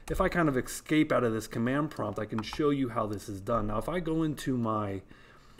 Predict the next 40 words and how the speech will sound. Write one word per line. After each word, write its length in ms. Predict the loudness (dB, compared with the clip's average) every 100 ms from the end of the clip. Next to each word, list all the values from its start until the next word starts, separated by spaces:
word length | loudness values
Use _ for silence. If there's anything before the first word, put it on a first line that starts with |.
| -14
Windows 760 | -2 4 6 6 6 6 6 2
machine 640 | -2 -2 0 0 0 -2 -6
and 100 | -4
I'm 100 | 0
gonna 120 | 0
type 300 | 0 0 2
in 220 | 2 0
environment 1040 | -2 -4 -4 0 4 4 4 2 -2 -6 -16 -18 -20 -14
variables, 680 | -2 4 6 6 2 -2 -8
you 80 | -8
can 100 | -6
see 220 | -6 -4
edit 300 | -2 -2 -2
the 100 | -4
system 600 | -4 -4 -4 -2 -2 0
environment 560 | -2 0 2 4 2 0
variables. 600 | -2 -2 -4 -4 -4 -10 -18 -18 -18 -8
You 80 | -2
get 100 | 0
this 140 | 0
button 340 | 0 0 0 -2
for 180 | 0 2
environment 600 | 2 2 0 0 -2 0
variables. 640 | 2 2 0 -4 -12 -18 -20 -18 -16 -18 -12
And 680 | -4 0 2 2 2 0 -4 -14 -20 -20 -20 -20 -20 -20 -20 -12 -4
if 160 | 4
I 80 | 4
scroll 340 | 4 6 6
down 260 | 8 8 8
under 200 | 6 2
system 580 | 2 0 2 2 4 6
variables, 500 | 8 8 6 2 0
you 80 | -2
see 220 | 0 0
the 140 | 0
path 640 | -4 -2 0 2 2 -2 -4
and 160 | -4
you 80 | -4
click 320 | -4 -2 0
on 220 | 2 0